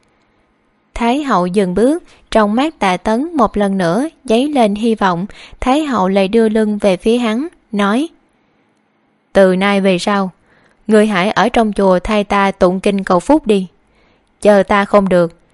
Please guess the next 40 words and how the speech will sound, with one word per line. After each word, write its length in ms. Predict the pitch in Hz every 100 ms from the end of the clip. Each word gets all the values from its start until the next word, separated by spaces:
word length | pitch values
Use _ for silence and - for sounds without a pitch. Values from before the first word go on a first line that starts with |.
| _
ta 160 | - 208
sẽ 180 | - 254
thay 220 | 240 202
ngươi 200 | 202 196
cầu 220 | 196 190
tình. 260 | 170 185 170 - _ _ _ _ _
Chỉ 180 | - 202
cần 260 | 240 202 185
khi 200 | 220 208
đó 280 | 196 220 294
ngươi 280 | 262 208 202
đã 120 | 202
chân 280 | - 226 214
tình 200 | 196 180
hối 220 | 196 240
cải, 340 | 214 165 208 254 _ _ _ _ -
nể 260 | 190 190
tình 240 | 262 208 180
ta, 300 | 196 190 185 _ _ _
hoàng 300 | 208 196 190
thượng 220 | 185 180
có 160 | 254
lẽ 260 | 247 180 180
sẽ 200 | - 226
chữa 280 | 226 170 233
cho 180 | 262 208
ngươi 240 | 202 196
tật 240 | 196 180
câm 240 | - 208 202
này." 220 | 175 165 _ _ _ _ _ _ _ _ _ _ _ _
Tạ 220 | 202 175
Tấn 360 | 175 214 226 320
không 260 | - 220 202
muốn 240 | 214 269 339
chờ 200 | 240 196
lâu 240 | 202 226 220
như 180 | 226
vậy, 340 | 214 196 170 196 - - -
sang 320 | - 226 220
năm 260 | 220 220